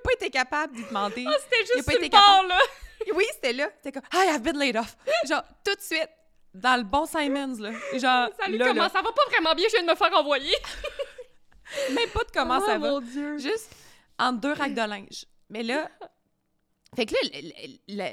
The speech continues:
Speaker 1: le, son ami a pas su comment réagir, puis a mal répondu, tu sais. Il a juste dit comme, « Ah, ben ça arrive à tout le monde, c'était ton tour. » Puis c'est comme, tout ça se passe très mal, là. Il y a, il y a aucun
Speaker 2: Tout était
Speaker 1: écoute, il y a
Speaker 2: juste
Speaker 1: aucune
Speaker 2: témoin de
Speaker 1: empathie.
Speaker 2: ça.
Speaker 1: Moi, je regarde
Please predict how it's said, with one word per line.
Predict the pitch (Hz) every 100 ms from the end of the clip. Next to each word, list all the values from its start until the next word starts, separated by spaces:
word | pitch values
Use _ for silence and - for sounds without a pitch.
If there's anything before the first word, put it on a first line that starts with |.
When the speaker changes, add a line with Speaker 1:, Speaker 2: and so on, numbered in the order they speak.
| 110
Speaker 1:
le, | -
son | - 208
ami | 208 247 427
a | 269
pas | 269
su | 285 415
comment | - 233 247
réagir, | 240 196 190 185 294 415 -
puis | 226 175 - -
a | 180
mal | 196 220 453 233
répondu, | 202 190 185 202 466 381
tu |
sais. | 320
Il | 320 302
a |
juste | 254 269 262
dit | 294
comme, « | 247 185
Ah, | 196 220 226
ben | 208 214
ça | 233
arrive | 233 254
à |
tout | 254 254
le |
monde, | 254 247 254
c'était | 226
ton | 262 240
tour. » | 233 262 254 453
Puis |
c'est | 466 -
comme, | 494
tout | 494 571 - -
ça |
se | 247
passe | 294 -
très | - 508
mal, | 285 208 453 349
là. | 403 - - 719 - - -
Il |
y | 285
a, | - 277
il |
y | 262
a | -
aucun | 285 466 605 571
Speaker 2:
Tout |
était | 427
Speaker 1:
écoute, | 453 -
il |
y |
a | 339
Speaker 2:
juste | 453
Speaker 1:
aucune | 254 - 349
Speaker 2:
témoin | 359 302
de | 349
Speaker 1:
empathie. | 226 370 466
Speaker 2:
ça. | - -
Speaker 1:
Moi, | 370 605
je | 539 415
regarde | 440